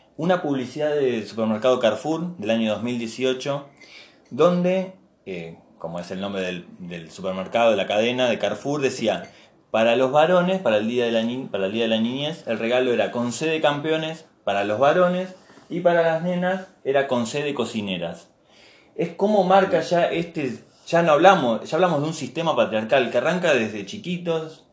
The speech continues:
desde nenes y desde nenas, que después es como que uno ya se van construyendo de una forma que, de hecho, que esta semana estuvimos con este tema, me llevó a ver publicidades que yo ya las había visto, pero no me había dado cuenta desde esta perspectiva que la estamos viendo hoy.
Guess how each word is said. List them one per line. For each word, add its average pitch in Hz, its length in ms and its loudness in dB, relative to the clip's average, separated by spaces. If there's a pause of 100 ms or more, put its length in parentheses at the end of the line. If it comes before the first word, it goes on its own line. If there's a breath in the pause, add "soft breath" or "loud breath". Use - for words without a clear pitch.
desde 110 300 -4
nenes 143 380 -6
y 113 80 -6
desde 110 160 -6
nenas, 160 340 -8 (640 soft breath)
que 180 140 4
después 196 640 6
es 175 100 -2
como 190 220 2
que 196 60 0
uno 220 120 4
ya 214 320 0 (260)
se 135 140 -2
van 190 140 4
construyendo 170 680 2
de 151 60 -2
una 170 160 -2
forma 135 380 0
que, 101 300 -8 (120)
de 113 140 -4
hecho, 95 420 -8
que 98 80 -10
esta 101 160 -12
semana 113 300 -2
estuvimos 113 260 -6
con 110 100 -4
este 123 160 -4
tema, 113 260 0
me 101 120 0
llevó 113 220 0
a 131 40 6
ver 139 140 2
publicidades 113 800 0 (320 loud breath)
que 127 100 -12
yo 175 160 -2
ya 202 140 2
las 131 140 2
había 135 200 2
visto, 117 480 -2
pero 131 120 4
no 202 100 0
me 240 100 0
había 220 220 2
dado 196 180 4
cuenta 190 400 2
desde 135 240 0
esta 185 180 0
perspectiva 147 440 -4
que 135 60 -2
la 120 80 0
estamos 143 240 -4
viendo 139 240 -2
hoy. 107 240 -4